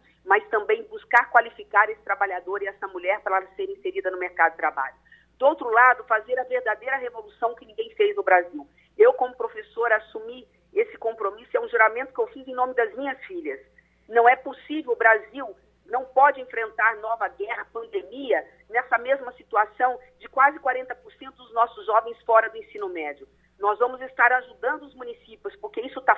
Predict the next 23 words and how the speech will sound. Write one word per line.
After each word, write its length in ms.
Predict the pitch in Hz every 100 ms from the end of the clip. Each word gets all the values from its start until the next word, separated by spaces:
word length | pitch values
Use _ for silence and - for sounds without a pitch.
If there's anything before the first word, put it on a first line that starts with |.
| -
fora 220 | 254 254
do 100 | 202
teto, 400 | - 185 185 _ -
o 40 |
fundeb 520 | - 226 214 240 254 202
é 100 | 226 254
fora 220 | 202 190
do 120 | 185
teto, 360 | _ 170 208 - _ _ _ _
pra 120 | 233
que 120 | -
as 100 | -
nossas 320 | 233 254 269 _
crianças 460 | _ 214 - 370
estejam 440 | - - 220 226 208
nas 200 | 233 -
creches, 460 | - 185 202 - _ _
desde 400 | 196 262 311 294
os 160 | 247 -
primeiros 440 | 208 202 196 185 170
anos, 260 | 185 233 254 _ _
inclusive 460 | 220 - 233 285 285
alimentadas, 800 | 247 247 403 381 180 196 220